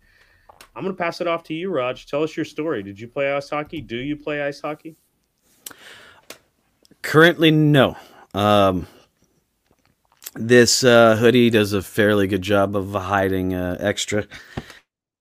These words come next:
Speaker 2: extra twenty on here.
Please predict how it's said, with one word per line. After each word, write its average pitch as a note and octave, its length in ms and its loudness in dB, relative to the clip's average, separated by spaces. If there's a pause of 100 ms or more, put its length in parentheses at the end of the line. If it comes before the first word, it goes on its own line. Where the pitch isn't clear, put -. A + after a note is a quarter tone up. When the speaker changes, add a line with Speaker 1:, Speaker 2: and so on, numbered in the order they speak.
(320)
Speaker 2:
extra - 240 -10
twenty A#2+ 480 0 (800)
on A2+ 140 -6
here. C3 460 -4